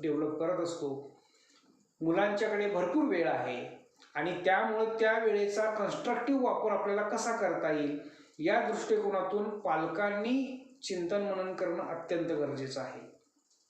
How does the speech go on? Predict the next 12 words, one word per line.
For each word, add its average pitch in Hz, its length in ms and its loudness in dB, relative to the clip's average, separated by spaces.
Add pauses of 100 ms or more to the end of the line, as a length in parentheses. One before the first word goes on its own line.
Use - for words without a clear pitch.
कारण 180 180 2
का, 190 220 2
मुलांचा 190 480 2
स्वभाव 180 440 0
खेळकर 165 360 0
राहणार, 170 720 -2 (280)
वेळ 165 300 2
घालवत 160 360 2
राहणार. 151 640 0 (220)
आज 170 300 0
आपण 170 300 0
बघितलं 160 680 0